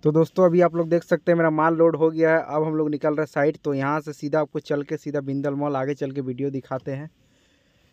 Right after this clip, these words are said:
वीडियो में आप लोग बने रहिए, सीधा डायरेक्ट आपको हम साइड में लेके चलते हैं जहाँ शटर लगना है। जगह का नाम है सोनारी बिंदल मॉल। तो, तो दोस्तों देख सकते हैं हम जो शटर लगाने आए हैं यही रहा बिंदल मॉल। और बिंदल मॉल का आप लोग नज़ारा देख सकते हैं,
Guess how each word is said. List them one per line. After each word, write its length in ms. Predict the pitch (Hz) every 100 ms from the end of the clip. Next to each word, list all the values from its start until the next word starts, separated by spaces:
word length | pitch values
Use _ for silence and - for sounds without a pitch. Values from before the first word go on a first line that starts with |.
| _ 143
वीडियो 280 | 139 156 160
में 60 |
आप 140 | 151 147
लोग 140 | 143
बने 200 | 139 156 160
रहिए, 240 | 151 160
सीधा 280 | - 156 160
डायरेक्ट 320 | 151 147 160
आपको 240 | 156 - 156
हम 80 | 147
साइड 260 | 156 139
में 80 | 143
लेके 200 | 139 139
चलते 300 | 135 135 147
हैं 240 | 143 147 139
जहाँ 240 | 139 143
शटर 300 | 143 143 147
लगना 320 | 139 131 139 139
है। 240 | 143 143
जगह 280 | 127 123 143
का 120 | 139
नाम 240 | 135 139 143
है 60 |
सोनारी 440 | 135 139 135 135 139
बिंदल 320 | 135 131 139
मॉल। 260 | 131 135 151 - _ _ _ _ _ _ _ _ _ _ _ _ _ _ -
तो, 100 | 226
तो 420 | - - 180 208
दोस्तों 320 | 214 - 226
देख 140 | 214 -
सकते 240 | 208 -
हैं 80 | 208
हम 140 | 190
जो 120 | 202 196
शटर 260 | 190 196
लगाने 360 | 196 185 190 185
आए 140 | 180
हैं 140 | 185 180
यही 260 | 165 190
रहा 180 | 185 170
बिंदल 360 | 160 165 170 175
मॉल। 260 | 160 170 170 - -
और 400 | 139 139 139 143
बिंदल 340 | 139 147 156 165
मॉल 180 | 160 165
का 120 | 160
आप 120 | 160
लोग 140 | 156
नज़ारा 340 | 151 143 151 156
देख 180 | 151 -
सकते 300 | 151 - 151
हैं, 160 | 147